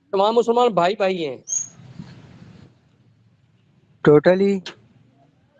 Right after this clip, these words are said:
Speaker 1: Totally कहाँ से आ गया? All the Muslims।
Speaker 2: All the Muslim।
Speaker 1: हाँ जी,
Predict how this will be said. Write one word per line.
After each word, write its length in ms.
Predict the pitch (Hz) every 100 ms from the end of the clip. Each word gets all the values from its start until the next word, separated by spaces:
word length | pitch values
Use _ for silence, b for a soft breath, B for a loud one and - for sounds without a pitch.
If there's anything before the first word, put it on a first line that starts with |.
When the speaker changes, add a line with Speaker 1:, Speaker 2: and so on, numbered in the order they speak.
| _ _ _ _ _
Speaker 1:
Totally 380 | 226 240 277 285
कहाँ 160 | 285 175
से 160 | 165 143
आ 60 |
गया? 300 | 131 135 127 151
All 240 | 175 220 240
the 80 |
Muslims। 420 | 226 202 196 165 - - - _ _ _ _ _ - - 147
Speaker 2:
All 180 | 151 165
the 120 | 160 147
Muslim। 500 | 147 - 165 170 170 - _ _ _ _ _ _ _ -
Speaker 1:
हाँ 200 | 139 135
जी, 140 | 127